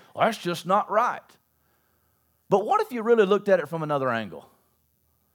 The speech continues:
What if you looked at it from the angle of God had so much faith in Job that he allowed Satan to hit him with everything that he had?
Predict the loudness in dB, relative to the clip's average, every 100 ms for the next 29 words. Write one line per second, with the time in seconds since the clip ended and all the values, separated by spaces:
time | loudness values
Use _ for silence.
0 | _ _ 2 2 2 4 4 4 0 0
1 | -2 0 0 0 2 6 6 6 0 -14
2 | -20 -20 _ -6 0 0 -2 -4 -4 -4
3 | -12 _ _ -8 -8 -10 -12 -6 -4 -4
4 | -6 -8 -10 -20 -18 -12 -10 -10 -16 _
5 | -20 -20 _ _ _ _ _ -10 -8 -8
6 | -8 -2 -2 -2 -8 _ -20 _ _ _
7 | _ _ _ _ _ -4 -4 -4 -4 -2
8 | -4 -6 -8 -10 -10 -12 _ _ _ -18
9 | -14 -8 -6 -6 -12 -20 -20 _ _ -16
10 | -16 -10 -8 -6 -6 -6 -8 -8 -8 -6
11 | -8 -10 -10 -10 -12 -12 -10 -8 -10 -10
12 | -14 -16 -14 -12 -12 -12 -18 _